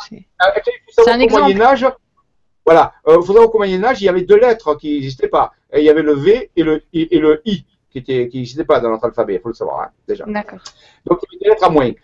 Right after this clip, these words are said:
Speaker 2: Alors, oui, c'est un exemple. Et là, c'est un exemple, il n'y a pas de message là-dedans, hein, c'est celle-là. Donc, euh, c'est avec cet alphabet que il va y avoir le... les découvertes qu'on va faire, euh, sur les, sur les, les découvertes archéologiques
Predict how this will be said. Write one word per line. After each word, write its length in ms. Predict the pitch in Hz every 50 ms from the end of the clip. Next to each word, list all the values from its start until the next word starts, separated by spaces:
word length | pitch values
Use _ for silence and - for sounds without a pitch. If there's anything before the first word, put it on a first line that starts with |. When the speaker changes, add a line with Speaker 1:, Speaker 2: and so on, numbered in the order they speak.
| _ _ _ _ _ _
Speaker 2:
Alors, 380 | - 202 208 185 156 - - -
oui, 380 | - 180 208 196 190 139 - - _
c'est 160 | - 175 175
un 60 | 226 -
exemple. 500 | 180 147 143 - 151 - - - - -
Et 360 | - 254 240 202 160 - - _
là, 160 | - - 226 226
c'est 160 | - 214 202
un 60 | 175
exemple, 260 | 190 - 214 214 156
il 40 | 151
n'y 40 | 156
a 40 | 147
pas 100 | 185 175
de 80 | 170
message 340 | 156 160 143 - 196 175 143
là-dedans, 320 | 147 139 139 151 135 123 135
hein, 120 | 147 143
c'est 140 | - - 131
celle-là. 340 | 127 147 135 123 117 - - _ _ _ _ -
Donc, 380 | 247 277 294 285 285 - -
euh, 120 | 202 160 - - - _ _ _
c'est 540 | - - - 247 285 277 247 208 - - - _ -
avec 240 | 202 220 226 240 226
cet 140 | 220 220 233
alphabet 580 | 220 202 - 202 190 202 233 269 285 269 247 _ _ _ _ _ _ _ _ -
que 320 | - 240 226 202 - - _ _ _ _ -
il 80 | 220
va 100 | 175 208
y 80 | 196 185
avoir 360 | 180 190 247 277 254 202 175
le... 680 | 170 165 165 160 156 151 147 147 139 135 131 131 151 170 175
les 100 | 202 190
découvertes 360 | 175 196 196 202 196 202 -
qu'on 80 | - 170
va 120 | 156 143
faire, 300 | 127 160 170 185 208 208 - _ _ _ _ _ _ _ _ 156
euh, 540 | 156 156 156 151 151 147 143 143 139 139 131
sur 180 | - - 226
les, 180 | 202 190 175 -
sur 200 | - - 165 165
les, 400 | 151 151 147 143 139 135 135 135
les 100 | 143 151
découvertes 300 | 143 147 135 156 156 -
archéologiques 600 | - 139 - 170 151 139 131 123 139 190 185 -